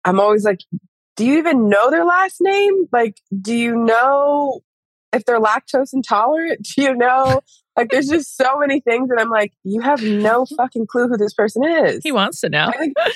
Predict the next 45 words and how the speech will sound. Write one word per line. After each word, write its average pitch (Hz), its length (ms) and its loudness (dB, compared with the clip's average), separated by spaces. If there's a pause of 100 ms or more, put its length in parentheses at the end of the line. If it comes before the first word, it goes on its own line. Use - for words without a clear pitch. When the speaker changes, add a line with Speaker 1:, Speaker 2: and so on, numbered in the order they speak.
(100)
Speaker 2:
He's - 120 -14
asking 247 600 -2 (300)
Katie 269 260 0
for 208 120 -2
her 214 100 -2
favorite 220 260 -2
color. - 320 -8 (140)
<laughs> - 40 -10 (840)
Speaker 1:
And 226 360 2 (280)
I 220 80 -4
think 302 140 0
it's - 340 -6
shocking 285 380 0
that 220 160 0
people 214 320 0
last. 269 540 0
But 214 100 2
obviously, 240 420 0
like, 190 240 0 (140)
you 233 100 -4
know, 196 260 0 (460)
Speaker 2:
No, 269 280 0
but - 100 0
Speaker 1:
people 311 140 2
Speaker 2:
most 415 120 2
Speaker 1:
have 190 80 4
Speaker 2:
don't. 226 200 2
Speaker 1:
lasted. 220 260 0
Speaker 2:
Very, 240 240 0 (220)
very 214 260 0
few 196 160 -4
last. 127 440 -6 (140)
Speaker 1:
No, 262 100 4
yeah. 233 200 2 (200)
Very 240 260 2
few 240 140 -4
last. 170 300 -2
But 214 120 -2
there 214 120 2
are 262 140 0
people 311 220 -4
that 311 80 0
have 330 180 -2
lasted. 320 580 -2 (260)
Speaker 2:
Yeah. - 240 -2